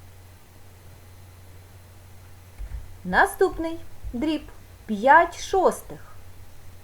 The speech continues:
У нас є цілий відрізок. Зверніть увагу, знаменник шість,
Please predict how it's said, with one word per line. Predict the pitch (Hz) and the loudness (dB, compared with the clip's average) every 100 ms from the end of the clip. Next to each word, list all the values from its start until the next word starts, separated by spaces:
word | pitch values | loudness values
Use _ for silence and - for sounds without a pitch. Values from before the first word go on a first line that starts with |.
| - - - - - - 175 | -16 -12 -12 -12 -14 -12 -6
У | |
нас | 180 196 370 349 | 2 4 4 4
є | 285 | 2
цілий | - - 185 202 226 | 0 -2 0 2 0
відрізок. | 247 262 226 151 - - - - - - - - - - - - - - - - - - | -2 0 -2 -2 -10 -14 -16 -16 -16 -12 -8 -8 -8 -14 -14 -14 -12 -12 -12 -12 -12 -10
Зверніть | 170 185 196 196 | -6 -2 -2 -2
увагу, | 247 233 214 202 233 - - - | 2 6 6 4 -4 -10 -18 -12
знаменник | 175 175 214 208 175 170 180 233 - | -8 0 2 2 0 -2 -2 -4 -8
шість, | - - 277 | -14 -10 -12